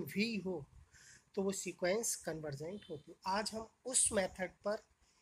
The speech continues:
इस क्वेश्चन को सॉल्व करते हैं। देखिए, हमें गिवन है एसएन, तो एसएन यहाँ पर एक सीरीज फॉर्म में गिवन है, तो इसलिए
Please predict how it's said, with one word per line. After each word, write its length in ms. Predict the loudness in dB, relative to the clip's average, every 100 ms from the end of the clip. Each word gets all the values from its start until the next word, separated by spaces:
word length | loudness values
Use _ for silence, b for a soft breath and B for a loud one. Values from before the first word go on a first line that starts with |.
| b _
इस 180 | 0 0
क्वेश्चन 440 | 2 0 2 0 -2
को 160 | -4
सॉल्व 320 | -2 0 -2 -2
करते 280 | -4 -4 -2
हैं। 120 | -2 -4 _ _ b b -20 -20 -20 -20 _ _ _ _ _ _ -6
देखिए, 240 | -4 -2 0
हमें 300 | 4 2 2 -4
गिवन 400 | -2 2 4 4
है 140 | 2 -2 2 4
एसएन, 420 | 6 4 2 -4 -8 _ _ _ _ _ _ _ _ _ _ _ _ _ _ _ _ _ _ _ _ _ _ _ _ -20
तो 60 | 2 4
एसएन 460 | 6 6 6 4
यहाँ 320 | 4 4 4 -2 -2
पर 120 | -2
एक 180 | -2 0
सीरीज 720 | 2 4 2 0 -2 0 2 4 2 0 -2 -2 0
फॉर्म 360 | 2 2 4
में 120 | 4 4
गिवन 360 | 0 0 -2
है, 120 | -4 -6 _ _ _ _ _ _ _ _ _ -8
तो 60 | 2
इसलिए 420 | 2 2 -2